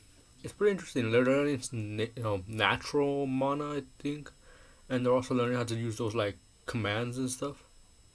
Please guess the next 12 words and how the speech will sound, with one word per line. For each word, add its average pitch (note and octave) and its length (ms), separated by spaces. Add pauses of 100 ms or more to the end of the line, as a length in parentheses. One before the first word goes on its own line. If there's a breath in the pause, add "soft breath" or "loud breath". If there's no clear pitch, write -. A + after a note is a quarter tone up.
(640 soft breath)
It's, - 240
it's - 140
not, E3+ 200
it's - 120
pretty G#3+ 240
cool. F3 140
It's B2+ 100
pretty D#3+ 200
cool. C#3+ 120
The A#2 100
Guardians C3+ 400
also, B2 340